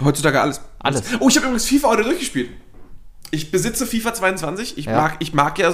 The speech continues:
Speaker 1: so Trading Card Spiele
Speaker 2: Und du hast
Speaker 1: vor
Speaker 2: es
Speaker 1: allem.
Speaker 2: jetzt durchgespielt.
Speaker 1: Ich habe Foot zweiundzwanzig für mich durchgespielt. Ich hab mein Ziel heute schon erreicht.
Speaker 2: Warum?
Speaker 1: Weil ich den Spieler gezogen habe aus einem random Paket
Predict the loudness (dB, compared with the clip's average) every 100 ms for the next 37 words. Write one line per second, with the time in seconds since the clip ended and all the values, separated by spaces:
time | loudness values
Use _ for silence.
0 | 0 -4 -4 0 2 2 0 -2 0 0
1 | 0 0 -2 -2 0 0 -2 -4 0 4
2 | 4 4 0 -4 -4 -2 0 0 -2 -4
3 | -4 -4 -4 -6 -8 -6 -8 -8 -16 -10
4 | 0 0 2 0 2 4 2 0 -4 -2
5 | -2 -4 -12 -12 -12 -10 -10 -8 -2 0
6 | 0 -4 0 2 2 0 -6 0 4 4
7 | 2 -2 2 4 2 0 6 6 6 4
8 | 4 4 2 2 2 2 4 4 4 0
9 | -2 -2 -4 -6